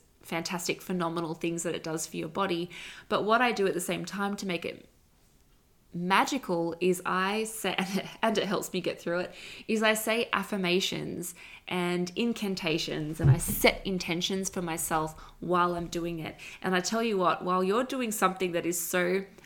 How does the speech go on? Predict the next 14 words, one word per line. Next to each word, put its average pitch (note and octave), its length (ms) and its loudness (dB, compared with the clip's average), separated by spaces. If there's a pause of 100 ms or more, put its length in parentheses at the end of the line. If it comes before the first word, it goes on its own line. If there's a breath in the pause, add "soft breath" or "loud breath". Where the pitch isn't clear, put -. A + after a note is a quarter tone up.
(160)
uncomfortable F#3 800 -2
for A3+ 100 -4
the A3+ 100 0
body, F3+ 480 0
but - 140 -4
you F3+ 140 -2
also F3+ 340 0
feel F3+ 300 2
really F#3 400 2
energetic, F3+ 560 -2
you F3+ 80 -2
feel E3+ 220 2
really F3+ 380 2
alive, F3+ 500 0